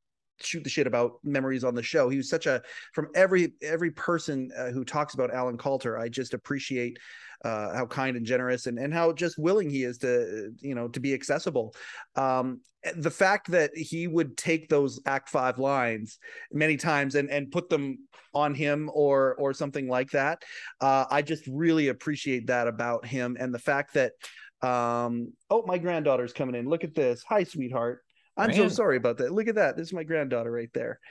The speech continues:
Speaker 2: Wow,
Speaker 1: Hi, sweetie.
Speaker 2: congratulations.
Speaker 1: Thank you very Mimi's call. Okay, so go up and talk to Mimi. I'll be up in just a few minutes. Yeah, I'm almost done, my love.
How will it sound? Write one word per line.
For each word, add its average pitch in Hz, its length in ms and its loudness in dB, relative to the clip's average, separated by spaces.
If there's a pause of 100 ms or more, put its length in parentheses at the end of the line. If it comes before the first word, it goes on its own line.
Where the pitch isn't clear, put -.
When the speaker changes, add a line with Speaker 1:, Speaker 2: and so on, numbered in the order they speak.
(240)
Speaker 2:
Wow, 120 200 0
Speaker 1:
Hi, 381 100 2
sweetie. - 80 -12 (180)
Speaker 2:
congratulations. 123 880 2 (220)
Speaker 1:
Thank 247 200 -2
you 185 60 -4
very 156 200 -4 (760)
Mimi's 180 180 -2
call. 226 140 -4
Okay, 220 260 0
so 196 160 -2
go 190 140 0
up 226 100 -2
and 294 100 0
talk 247 200 0
to 277 60 0
Mimi. 226 360 -2 (160)
I'll 175 160 4
be 208 140 2
up 214 120 2
in 208 80 0
just 190 220 -4
a 202 60 -4
few 202 180 -4
minutes. 180 500 -4 (1200)
Yeah, 156 280 4
I'm 160 80 4
almost 160 300 -2
done, 147 160 0
my 127 100 -2
love. 117 320 -6